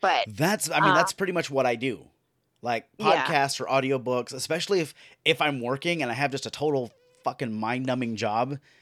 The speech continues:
Speaker 2: that will,
Speaker 1: Mm-hmm.
Speaker 2: that will either allow me or not notice me put a one earbud in. <laughs> <laughs> Just
Speaker 1: <laughs>
Speaker 2: listen to shit while I'm working. Yeah, no, I do that all the time.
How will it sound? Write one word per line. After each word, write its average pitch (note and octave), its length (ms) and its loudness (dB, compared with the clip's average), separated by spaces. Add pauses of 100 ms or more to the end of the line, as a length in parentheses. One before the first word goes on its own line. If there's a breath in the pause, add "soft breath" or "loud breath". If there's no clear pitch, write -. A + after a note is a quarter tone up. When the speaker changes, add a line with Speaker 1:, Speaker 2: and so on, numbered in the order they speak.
(380 soft breath)
Speaker 2:
that A#2+ 260 4
will, B2 280 2
Speaker 1:
Mm-hmm. D3+ 120 -8
Speaker 2:
that C3 160 4
will B2+ 240 0
either C#3+ 240 0
allow A#2+ 460 0
me F3+ 200 -4
or A#2 200 -4
not B2+ 240 0
notice A2 500 -2
me D3+ 240 -4
put C3 340 -4
a A#2 220 0
one A2+ 220 -4
earbud C3+ 320 0
in. D3+ 320 2
<laughs> - 40 -20 (360)
<laughs> - 140 -4
Just - 260 -8
Speaker 1:
<laughs> - 40 -12
Speaker 2:
listen A3+ 840 0
to C#3 60 0
shit D3+ 200 2
while C3 120 4
I'm A#2+ 120 0
working. C#3+ 420 0
Yeah, F3+ 160 6
no, D#3+ 140 4
I E3 80 8
do F3 100 -4
that D3 120 4
all C3+ 80 2
the A#2+ 60 -4
time. A#2 240 -2